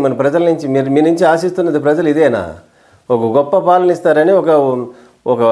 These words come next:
నూతన పందాను తీసుకొస్తారని అందరూ ఆశించారు. కానీ మీరు అందుకు ఏ, ఏ విధంగా ప్రవర్తిస్తున్నారు, ఏ విధంగా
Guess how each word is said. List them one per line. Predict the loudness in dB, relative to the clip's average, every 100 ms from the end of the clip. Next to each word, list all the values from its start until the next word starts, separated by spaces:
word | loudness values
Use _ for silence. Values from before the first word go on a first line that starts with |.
| 2 2
నూతన | 2 2 2 2 0 0
పందాను | -2 0 2 0 -2
తీసుకొస్తారని | -2 -2 -2 -2 0 2
అందరూ | 2 2 0
ఆశించారు. | -2 -4 -4 -6 -10 _ _ _ -2
కానీ | 0 2
మీరు | 2
అందుకు | 2 2 2
ఏ, | 2 2
ఏ | 2
విధంగా | 2 0 2
ప్రవర్తిస్తున్నారు, | 0 0 -2 0 2 2
ఏ | 2
విధంగా | 2 2